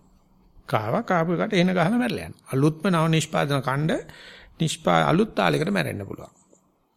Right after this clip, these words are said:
පරණ තාල නෙවෙයි. ඒ වාගේ අපි මේ හදිසි ප්‍රතිඵල වලට ගිය මිනිස්සෙකුට මේ හිතක වික්ෂිප්ත බව, සංකීර්ත බව කියන්නේ උඹට අයිති දෙයක් නෙවෙයි, චිත්ත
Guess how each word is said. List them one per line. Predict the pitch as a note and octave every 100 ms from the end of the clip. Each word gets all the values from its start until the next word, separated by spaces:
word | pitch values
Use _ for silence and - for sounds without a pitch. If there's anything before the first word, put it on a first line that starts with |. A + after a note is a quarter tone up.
| _
පරණ | D#3+ F3+ F#3
තාල | D#3+ C#3
නෙවෙයි. | C3 - - - _ - -
ඒ | - C#3
වාගේ | D#3+ D3+ - E3 F3+
අපි | D3 D3
මේ | D3+ E2
හදිසි | - B2 C#3 D#3+
ප්‍රතිඵල | C3+ - C#3+ C#3+
වලට | C#3+ C#3
ගිය | B2+ B2+
මිනිස්සෙකුට | A#2 A#2 C3 - F#3 F3+ - F#2+ - - - _
මේ | E3+ C#3
හිතක | B2+ C#3 F3 F3+
වික්ෂිප්ත | D3 B2 - - C#3+ -
බව, | D#3 D#3+ D#3+
සංකීර්ත | D#3+ D#3 D#3 - E3 -
බව | F3 E3 E3+
කියන්නේ | E3 F3+ F3
උඹට | C3+ C#3 C#3+
අයිති | C#3+ C3 C3
දෙයක් | B2+ G#2 F#2+
නෙවෙයි, | F#2+ B2+ D3 F#2+ C3+
චිත්ත | D3+ - E3+ -